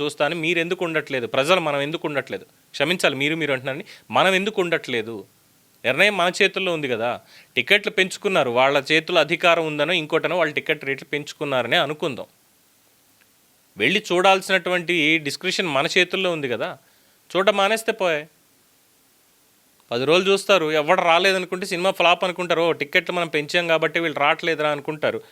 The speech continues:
ఆ-, అలాంటి ఆలోచన ఎందుకు రాదు? ఇప్పుడు సపోర్ట్ చేసేటువంటి వాళ్ళందరూ కూడా ఇంకేముంది తెలివితేటలు అంటారు. తెలివితేటలు ఉన్నటువంటి వాళ్ళు చాలామంది నక్సలైట్లను పట్టుకున్నారు, నక్సలైట్లను చంపేసన్నారు. వాళ్ళందరూ కూడా మెకానికల్ ఇంజనీర్స్, సివిల్ ఇంజనీర్స్, గ్రాడ్యుయేట్స్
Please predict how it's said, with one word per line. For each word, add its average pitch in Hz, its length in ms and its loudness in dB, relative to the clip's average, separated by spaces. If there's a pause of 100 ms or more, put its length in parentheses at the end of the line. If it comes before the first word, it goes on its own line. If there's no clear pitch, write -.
(480)
ఆ-, 170 300 4
అలాంటి 185 320 4
ఆలోచన 233 340 2
ఎందుకు 208 240 -2
రాదు? 139 420 0 (300)
ఇప్పుడు 127 160 -8
సపోర్ట్ 175 400 2
చేసేటువంటి 180 500 0
వాళ్ళందరూ 151 500 0
కూడా 170 180 0
ఇంకేముంది 160 400 -2
తెలివితేటలు 156 500 -2
అంటారు. 123 180 -10
తెలివితేటలు 156 540 -4
ఉన్నటువంటి 147 400 -6
వాళ్ళు 156 160 -4 (120)
చాలామంది 131 720 0 (320)
నక్సలైట్లను 151 480 0
పట్టుకున్నారు, 139 500 -2
నక్సలైట్లను 139 520 -2
చంపేసన్నారు. 135 440 -2
వాళ్ళందరూ 117 520 0
కూడా 151 200 0
మెకానికల్ 143 520 -2
ఇంజనీర్స్, 127 320 -8
సివిల్ 139 240 -2
ఇంజనీర్స్, 143 400 -6
గ్రాడ్యుయేట్స్ 139 640 0